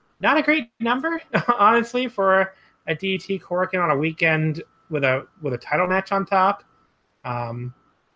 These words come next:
I don't know if it's just people are not into the Irie thing. I, I would have thought Irie and Hara-, Harashima would be more of a draw. Um, I don't know if it's just the G one is hurting them. I mean, All Japan did, like, fourteen hundred last weekend for,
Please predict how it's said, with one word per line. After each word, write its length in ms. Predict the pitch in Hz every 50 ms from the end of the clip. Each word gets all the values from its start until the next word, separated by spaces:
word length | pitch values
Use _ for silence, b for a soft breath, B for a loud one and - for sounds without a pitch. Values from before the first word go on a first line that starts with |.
| _ -
I 80 | 131
don't 120 | 135 147 143
know 140 | 139 135 131
if 120 | 127 131
it's 100 | 123 -
just 260 | - 139 123 - -
people 260 | - 151 143 127 127
are 60 | 123 127
not 200 | 127 127 - 135
into 140 | 135 143
the 140 | 131 127 127
Irie 460 | 127 127 143 165 180 180 180 175 175
thing. 400 | - 190 175 175 175 175 175 175
I, 200 | 147 131 127 123
I 40 | 131
would 140 | 123 135 147
have 120 | 135 127
thought 260 | - 127 131 143 - -
Irie 520 | 160 156 160 160 160 160 160 160 160 147
and 240 | 147 151 151 151 - b b b b b b _ _ _
Hara-, 260 | 143 139 143 160 - -
Harashima 580 | - 147 143 143 139 - - 160 147 147 143 143
would 120 | 139 139
be 100 | 139 143
more 220 | 139 139 139 139 139
of 60 | 135
a 40 | 135
draw. 440 | 123 131 131 135 135 139 147 147 143 - _ _ _ _ _ _ _ _ -
Um, 320 | 120 117 117 113 117 117
I 60 | 117
don't 100 | 120 120
know 80 | 120 113
if 80 | 110
it's 80 | 113 -
just 180 | - 113 - -
the 60 | 110
G 240 | 107 110 113 110 107
one 520 | 104 113 139 156 160 160 165 165 165 170
is 160 | 170 156 -
hurting 300 | - 165 160 156 156 156
them. 220 | 160 156 160 160 b b b b b b -
I 60 | 139
mean, 240 | 143 139 135 - - _ _ _
All 160 | 151 170 214
Japan 320 | 214 - - - 302 277 196
did, 160 | 165 190 175
like, 200 | - 127 127 - _ _ _ _ _ _
fourteen 440 | _ - - 175 170 - - 165
hundred 380 | 127 - 165 185 165 143 131 127
last 280 | 131 131 123 - - -
weekend 420 | 151 151 - 139 127 123 120 117
for, 420 | - - 127 123 117 117 113 113